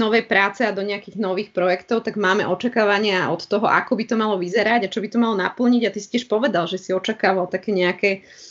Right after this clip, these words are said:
taký, taký väčší pokoj v sebe a takú, no, takú možno nachádzanie zmysluplnosti. A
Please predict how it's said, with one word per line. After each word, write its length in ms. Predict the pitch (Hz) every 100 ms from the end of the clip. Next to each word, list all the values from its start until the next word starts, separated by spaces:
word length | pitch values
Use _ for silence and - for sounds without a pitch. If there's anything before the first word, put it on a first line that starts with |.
| - -
taký, 480 | 180 - 180 170
taký 240 | 165 180 208
väčší 240 | 196 208
pokoj 320 | - 190 254
v 80 | 240
sebe 560 | - - 170 180 220 226
a 80 | 190
takú, 720 | 196 196 190 185 185 185 175 _
no, 400 | - - 175 170
takú 240 | 175 - 175
možno 240 | 175 185
nachádzanie 560 | 170 180 - 196 196 202
zmysluplnosti. 960 | 185 180 240 240 247 247 254 269 285 - _ _ _ _ _ _ -
A 400 | 180 180 185